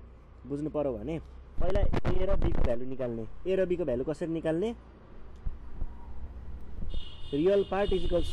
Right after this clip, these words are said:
to real आइएमजी is equals to आइएमजी भनेको imaginary part equals to imaginary part। यदि दुईटा real number, complex number are equal भन्ने कुरा थाहा छ नि,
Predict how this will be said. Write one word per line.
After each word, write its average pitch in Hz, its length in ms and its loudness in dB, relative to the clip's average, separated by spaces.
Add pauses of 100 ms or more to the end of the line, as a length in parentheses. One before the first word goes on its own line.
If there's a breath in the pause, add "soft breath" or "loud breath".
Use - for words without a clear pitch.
to 139 100 0
real 165 600 2 (800)
आइएमजी 196 640 0
is 190 120 0
equals 165 340 0
to 208 100 2
आइएमजी 143 480 0
भनेको 135 240 -4
imaginary 165 420 0
part 165 200 0
equals 156 280 0
to 180 60 -2
imaginary 151 400 0
part। 151 340 0 (800)
यदि 160 160 -2
दुईटा 160 320 2
real 156 220 0
number, 143 280 -2
complex 151 560 -8
number 139 200 -4
are 156 100 -2
equal 151 360 -4
भन्ने 117 200 -6
कुरा 131 120 -6
थाहा 135 140 -4
छ 170 100 -4
नि, 185 180 0